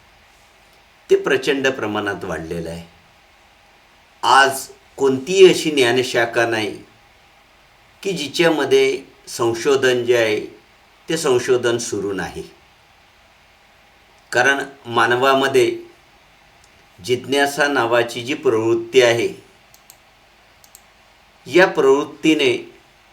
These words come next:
संशोधनाला जन्म जो आहे, तो जन्म दिलेला आहे. कारण आपल्या अवतीभोवती वेगवेगळ्या घटना घडत असतात,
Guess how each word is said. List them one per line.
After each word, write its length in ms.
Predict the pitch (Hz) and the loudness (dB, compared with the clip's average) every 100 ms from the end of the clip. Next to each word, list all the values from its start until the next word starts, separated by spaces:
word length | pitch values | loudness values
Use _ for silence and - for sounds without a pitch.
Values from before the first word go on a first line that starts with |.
| _ - | _ -14
संशोधनाला 920 | - 135 123 - 160 143 135 131 135 | -2 0 0 0 0 2 2 2 2
जन्म 380 | 117 107 107 120 | 2 0 0 -2
जो 140 | 117 123 | 2 4
आहे, 260 | 117 98 95 - _ _ _ - _ _ - | 4 0 -6 -14 _ _ _ -20 _ _ -2
तो 80 | 170 | 2
जन्म 320 | 147 123 127 | 2 2 0
दिलेला 400 | 117 95 98 98 | 0 -2 -2 0
आहे. 220 | 92 110 113 - - _ _ _ _ _ _ _ _ _ _ _ _ - | -2 -2 -6 -10 -20 _ _ _ _ _ _ _ _ _ _ _ _ -2
कारण 240 | 165 208 | 0 4
आपल्या 340 | 175 175 196 196 | 4 4 4 6
अवतीभोवती 1080 | 147 139 185 185 165 165 - 175 185 190 127 | 4 2 2 2 2 -2 -2 -2 -2 -4 -2
वेगवेगळ्या 540 | 156 156 143 147 147 | -2 0 0 2 2
घटना 420 | 117 117 131 127 110 - - _ _ _ _ 92 | 2 0 2 2 2 -4 -16 _ _ _ _ -4
घडत 380 | 131 156 - | 0 0 2
असतात, 460 | 123 - - 110 | -2 -2 -4 -2